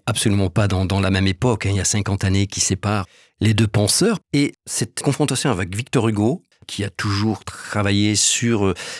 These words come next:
cet obscurantisme de, de la peine de mort, étant donné que, euh, Olympe de Gouges a été condamnée à mort, donc il y a toujours des références à Olympe de Gouges.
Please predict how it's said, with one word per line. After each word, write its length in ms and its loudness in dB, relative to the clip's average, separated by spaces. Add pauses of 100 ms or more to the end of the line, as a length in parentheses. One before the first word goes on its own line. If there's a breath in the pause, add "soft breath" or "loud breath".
cet 400 -2
obscurantisme 880 0
de, 160 2
de 460 2
la 160 2
peine 200 2
de 80 4
mort, 280 2
étant 180 0
donné 280 2
que, 260 0 (480 soft breath)
euh, 240 -2
Olympe 280 2
de 60 2
Gouges 260 2
a 80 2
été 200 -2
condamnée 340 2
à 80 2
mort, 400 2
donc 180 0
il 40 0
y 20 0
a 40 -4
toujours 260 0
des 80 0
références 500 0
à 20 0
Olympe 260 2
de 80 0
Gouges. 360 -2